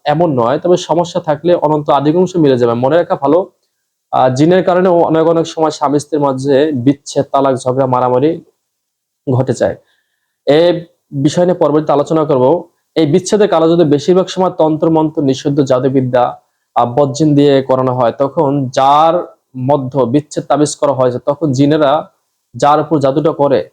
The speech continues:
তাকে সবসময় ওয়াসওয়াসা ধোকা দিয়ে রাখে, যাতে কোনো হুজুর আল্লাহওয়ালা লোকের নিকট না যায়, তাহলে তারা বিচ্ছেদের কাজটা সম্পূর্ণভাবে করতে পারবে না। আজকের এই লক্ষণগুলো কোরআনের আয়াতের আলোকে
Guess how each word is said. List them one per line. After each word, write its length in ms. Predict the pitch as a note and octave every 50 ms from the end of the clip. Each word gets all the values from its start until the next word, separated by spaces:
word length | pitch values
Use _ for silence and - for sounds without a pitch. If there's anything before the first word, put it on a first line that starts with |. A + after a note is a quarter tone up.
| _ _ _ _ _ _ _ -
তাকে 140 | D3+ D#3+ F3+
সবসময় 480 | - - G3 F#3+ - - G3 F#3+ F3 D3+
ওয়াসওয়াসা 480 | D3+ D#3 D#3 D#3 F3 E3 D#3+ E3 E3+
ধোকা 260 | C#3 B2+ C3+ C3+ C#3
দিয়ে 160 | C3 C3 B2 A2+
রাখে, 160 | A#2 A#2 B2 A#2+
যাতে 200 | C3 C3 C3 D3
কোনো 180 | C#3+ D3+ E3 F3+ F3+
হুজুর 320 | - C#3 C3 B2+ C3+ C#3 C3+
আল্লাহওয়ালা 560 | B2 B2 B2 B2+ B2+ B2+ B2 B2 B2+ B2 B2+ B2
লোকের 340 | A#2+ B2+ C3 B2+ - D#3+
নিকট 280 | D#3 C#3 C#3 C#3 E3+ D3+
না 160 | C#3+ C3 C3 C#3 E3 F3+ - _ _ _ _ _ _ -
যায়, 200 | B2 C3 A#2+ A2+
তাহলে 260 | - C#3 D3+ E3+ F3 E3+
তারা 180 | E3+ E3 F3+ E3
বিচ্ছেদের 400 | C#3 D3 - - E3+ D#3+ E3+ D#3+
কাজটা 220 | D#3+ D#3 D3+ -
সম্পূর্ণভাবে 580 | E3 - - D3+ C#3+ C#3+ D#3+ D#3+ D3+ C#3 D#3 E3+
করতে 220 | D3+ E3 - - C#3+
পারবে 240 | B2+ B2 A2+ G#2+ A2+
না। 100 | A2+ G#2 - _ _ _ _ _ _ _ _ _ _ _ _ _ _
আজকের 320 | C#3+ E3 - - - A3+ A3
এই 80 | A3+ G#3+
লক্ষণগুলো 500 | F3+ E3 E3 - G#3 G3+ G#3+ G#3 A3+ A3+ A3
কোরআনের 380 | - - F#3 F3+ F3 F#3+ G3 F#3 -
আয়াতের 600 | - D3 D3 D3+ D3+ D3 - C3 B2+ C#3 D#3+ E3+ - _ _ _ _ -
আলোকে 340 | E3 F3 F#3+ E3 - A#2